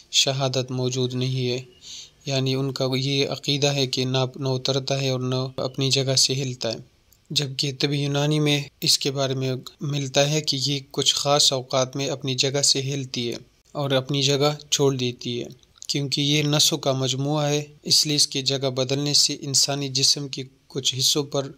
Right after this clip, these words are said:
बराह रास्त असरात मुरतब होते हैं। अगर हम इस नाप के उतरने की वजूहात की बात करते हैं, तो तबी यूनानी में इसकी जो वजूहात बयान की गई है, वो ये है कि अगर आप वज़न, हद से ज़्यादा वज़न उठा लेते हैं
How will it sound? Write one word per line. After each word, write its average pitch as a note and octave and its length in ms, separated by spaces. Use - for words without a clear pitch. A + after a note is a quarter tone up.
बराह C3+ 320
रास्त C#3 480
असरात C3 480
मुरतब C3 480
होते B2+ 320
हैं। B2+ 160
अगर D3 220
हम D#3+ 200
इस D3+ 140
नाप D#3 460
के - 120
उतरने D3+ 420
की C#3 120
वजूहात C#3 480
की C3+ 140
बात B2 240
करते B2+ 340
हैं, C#3 200
तो C3+ 380
तबी B2+ 240
यूनानी C3+ 340
में C3+ 300
इसकी D3 320
जो C3+ 200
वजूहात C#3 400
बयान C3+ 320
की B2+ 200
गई B2+ 240
है, C3 240
वो C#3 140
ये C#3 220
है D3+ 140
कि C#3 160
अगर C3 240
आप B2+ 200
वज़न, C#3+ 500
हद C#3 180
से C#3 200
ज़्यादा C3+ 360
वज़न C#3 300
उठा C3 260
लेते C3 320
हैं C#3 220